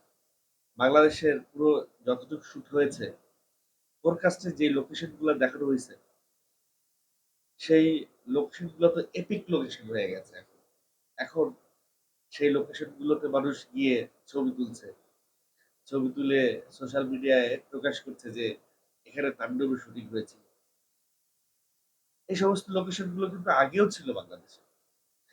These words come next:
কিন্তু অন্য কোনো ডিরেক্টর সেই লোকেশনগুলোকে সিনেমার পর্দায় আনতে পারে নাই, কারণ তারা ওই এফডিসির চার দেয়ালের বাইরে ভাবতেই পারে নাই,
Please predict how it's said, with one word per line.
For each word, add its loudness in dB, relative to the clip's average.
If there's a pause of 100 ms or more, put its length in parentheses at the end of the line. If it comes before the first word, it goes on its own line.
(120)
কিন্তু -6
অন্য 0
কোনো 6
ডিরেক্টর 0 (1500)
সেই 2
লোকেশনগুলোকে 0 (220)
সিনেমার 2
পর্দায় 0
আনতে -2
পারে -12
নাই, -20 (480)
কারণ 2
তারা 6 (880)
ওই 4
এফডিসির -2 (180)
চার 4
দেয়ালের 2
বাইরে 4
ভাবতেই -8
পারে -8
নাই, -10